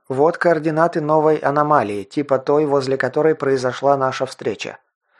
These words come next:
Сам туда не лезь, а продай информацию своим врагам, конкурентам или еще кому-то, кому желаешь кары.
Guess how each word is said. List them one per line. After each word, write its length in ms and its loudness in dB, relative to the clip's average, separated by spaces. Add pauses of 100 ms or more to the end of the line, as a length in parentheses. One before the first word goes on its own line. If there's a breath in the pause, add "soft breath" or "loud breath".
(160)
Сам 240 2
туда 240 0
не 140 -2
лезь, 460 -2
а 100 0
продай 380 2
информацию 680 -2
своим 400 -2
врагам, 520 0
конкурентам 720 -2 (260 soft breath)
или 180 -2
еще 380 0
кому-то, 460 -2
кому 260 -4
желаешь 420 0
кары. 380 -2